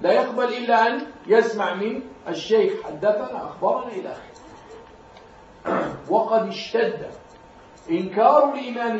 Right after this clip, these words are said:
مالك وغيره من المدنيين عليهم بذلك، غيرهم من أهل المدينة أنكروا على أهل العراق عدم قبولهم لهذه الطريقة في التحمل، وهم بالفعل مخطئون أهل العراق، لأن الدليل مع أهل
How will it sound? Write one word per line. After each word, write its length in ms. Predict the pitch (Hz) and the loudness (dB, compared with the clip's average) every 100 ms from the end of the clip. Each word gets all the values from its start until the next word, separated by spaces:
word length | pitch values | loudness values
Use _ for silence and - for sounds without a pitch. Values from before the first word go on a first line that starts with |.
| 214 | -2
مالك 400 | 208 185 - - - - - - - - - | 0 0 -4 -10 -18 -20 -20 -20 -20 -20 -2
وغيره 840 | 165 170 196 269 262 226 196 196 | 2 4 6 4 4 -2 -4 -4
من 140 | 240 269 | -2 0
المدنيين 880 | 262 247 233 226 220 208 262 277 220 | 0 0 0 0 0 -4 -6 -4 -2
عليهم 640 | 185 202 262 269 269 233 | 0 2 2 0 -2 0
بذلك، 400 | 190 156 - - - - - | 0 -2 -4 -10 -18 -20 -8
غيرهم 260 | 151 175 165 | -4 -2 -2
من 160 | 160 156 | -4 -6
أهل 120 | 151 | -8
المدينة 500 | 151 147 139 127 - - - - - | -6 -6 -8 -10 -14 -18 -20 -16 -8
أنكروا 400 | 202 180 151 151 | -6 -4 -4 -4
على 160 | 294 311 | -4 -4
أهل 240 | 156 151 | -6 -8
العراق 460 | - 147 214 - - | -8 -4 -4 -4 -4
عدم 300 | 185 190 165 - | -2 0 -2 -4
قبولهم 520 | 156 180 165 156 147 | -4 -4 -6 -10 -10
لهذه 520 | 135 156 156 170 208 - - - - | -8 -6 -6 -8 -10 -14 -18 -18 -14
الطريقة 480 | - 151 170 220 233 | -6 -2 -2 -2 -6
في 60 | 233 | -10
التحمل، 540 | - 262 - 302 214 - - - - - - | -10 -8 -6 -6 -8 -12 -20 -20 -20 -20 -16
وهم 220 | 131 135 | -12 -4
بالفعل 460 | 165 165 233 220 190 | -2 0 -2 -2 -2
مخطئون 500 | 196 - 262 339 190 | -6 -8 -6 -4 -2
أهل 320 | 165 151 151 | -2 -4 -6
العراق، 360 | 131 131 170 - - - - | -6 -4 -4 -8 -16 -18 -12
لأن 280 | 131 156 160 | -4 -2 -2
الدليل 520 | 147 151 170 220 220 | -2 -2 -2 -2 -2
مع 180 | 175 160 | -2 0
أهل 440 | 160 165 160 220 | -2 -2 -2 -4